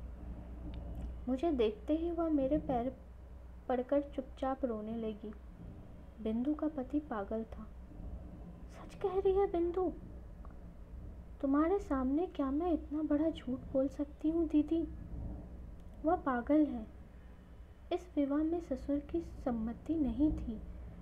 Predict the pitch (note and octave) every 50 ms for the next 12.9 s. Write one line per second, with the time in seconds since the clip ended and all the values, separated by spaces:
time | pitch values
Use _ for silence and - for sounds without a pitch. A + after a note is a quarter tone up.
0 | - - - - - A#3 B3 B3 - - D#4+ D#4+ C#4 B3+ C4+ C#4+ D4+ C#4+ C4 B3+
1 | B3 C4+ C#4 - - A#3+ A3+ A#3 B3 - - - E4+ F4 E4 C#4 B3 A3+ A3 G#3+
2 | A3+ A#3+ B3+ C4+ - - - A3+ - A3+ A3 A3+ A3 G#3 G#3+ G#3 G#3 G#3 - -
3 | A#3 A3+ A3+ - A3 G#3+ G#3+ - - - - - - - - - - - - -
4 | - - A#3+ B3 C4 C#4 C#4+ C#4+ - D#4 D#4 - A#3+ A3 A3+ A#3 B3+ C4+ C4 D#4
5 | E4 E4 - D4 B3 A#3+ - - B3+ B3 - A#3 G#3+ G#3+ G#3 G#3+ G#3+ G#3 G#3 G3+
6 | - - G3+ G#3 - - - - - - - - - - - - - - - -
7 | - - - A3+ A#3+ B3 - - D4+ D4+ C#4 - - B3 B3 - - - A#3+ A#3+
8 | - - D4 D#4+ D#4 - C4 B3+ B3+ A#3 A3+ G#3+ G#3 G#3 - A3 A3 - - C#4
9 | C4+ - G#3 G#3 G#3+ G3+ - - G3+ G3 - - - G3+ G3+ G3 G3 G#3 - -
10 | - - - - - - - - - - - - - - - - A#3 C4+ E4+ F4+
11 | E4+ D#4 D4+ C#4+ D#4+ D#4 - - B3 A#3 A#3 A#3+ B3+ B3+ - C#4+ C4+ G#3+ A#3+ A3+
12 | A#3 - A3 - - A#3 A3 - G3 G3+ G#3 G3+ - - - G3+ G#3+